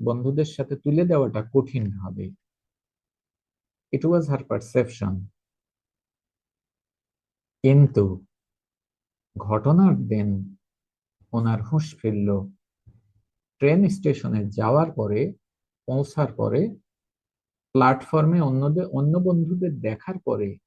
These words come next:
ওনার বাচ্চা দৌড়ে গিয়ে তাদের জড়িয়ে ধরে, তাদের নিয়ে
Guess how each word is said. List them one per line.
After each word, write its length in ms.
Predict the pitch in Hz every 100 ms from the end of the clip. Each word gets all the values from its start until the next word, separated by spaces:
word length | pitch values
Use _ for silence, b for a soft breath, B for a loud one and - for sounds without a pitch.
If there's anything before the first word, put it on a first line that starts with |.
| _ _ _ _ _ _ _ _ _ _
ওনার 260 | 123 120 127
বাচ্চা 540 | 117 107 - - 139 127 107 143 - _ _ -
দৌড়ে 580 | 120 190 208 208 196 170
গিয়ে 240 | 151 151
তাদের 360 | 139 131 127 139 123
জড়িয়ে 400 | 117 123 123 123
ধরে, 300 | 113 123 120 117 117
তাদের 300 | 123 127 127
নিয়ে 260 | 120 113